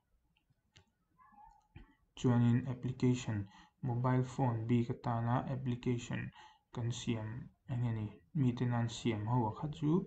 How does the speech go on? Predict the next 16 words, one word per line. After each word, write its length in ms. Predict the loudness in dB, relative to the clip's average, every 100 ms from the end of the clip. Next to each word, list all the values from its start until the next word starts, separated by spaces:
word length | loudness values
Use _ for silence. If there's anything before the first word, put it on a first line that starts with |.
| -6 _ _ -4
mobile 460 | -2 2 2 2 -2
app 200 | -6 -8 _ _ _
an 120 | -8 -8
ti 80 | -8
bi 140 | -6 -6 -6
ka 60 |
ni. 120 | -8 -8 -8
Hei 120 | -8 -6
chu 80 | -6
kan 180 | -6 -6
thre 140 | -4 -6 -2
theuh 160 | -2 -2 -6
awm 180 | -4 -4
e. 60 | -6 _ _ _ -20 _ _ _ 0
Next 420 | 0 0 -6
a, 80 | -6